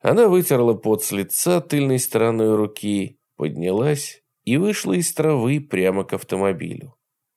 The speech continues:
С облегчением увидела, что ключ по-прежнему вставлен в замок зажигания.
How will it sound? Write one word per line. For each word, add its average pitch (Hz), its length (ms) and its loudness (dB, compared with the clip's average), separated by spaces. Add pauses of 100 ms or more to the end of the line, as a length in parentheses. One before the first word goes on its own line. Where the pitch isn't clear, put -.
(140)
С - 120 -2
облегчением 165 760 0
увидела, 131 580 2
что 107 280 -2
ключ 185 380 -4
по-прежнему 113 760 2
вставлен 117 640 0
в - 20 -4
замок 98 440 0
зажигания. 92 840 -4